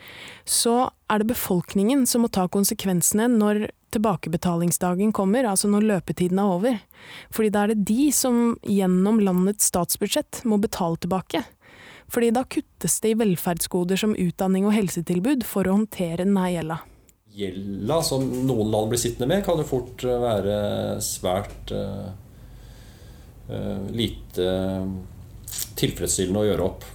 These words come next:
Speaker 2: fordi at det kan være den gjelda som, eh, forri-, den forrige statslederen, eh, tok opp for å undertrykke det, det nye regimet.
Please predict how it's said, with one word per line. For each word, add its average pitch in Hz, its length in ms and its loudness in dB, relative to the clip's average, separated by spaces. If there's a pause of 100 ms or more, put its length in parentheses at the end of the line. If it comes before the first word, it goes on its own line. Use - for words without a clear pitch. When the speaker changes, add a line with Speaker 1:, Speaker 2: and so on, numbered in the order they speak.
(100)
Speaker 2:
fordi 110 160 0
at 95 80 -4
det 104 80 -2
kan 117 100 -2
være 98 220 0
den 95 260 -2 (220)
gjelda 82 280 -2
som, 92 300 -6
eh, 90 220 -12 (240)
forri-, 76 400 -4 (220)
den 104 140 -2
forrige 87 360 -2
statslederen, 90 760 -4
eh, 98 300 -8
tok - 220 -6
opp 131 160 -4
for 101 100 -2
å 92 100 -2
undertrykke 82 540 -6
det, 87 380 -10
det 92 120 -6
nye 82 220 -8
regimet. 80 400 -10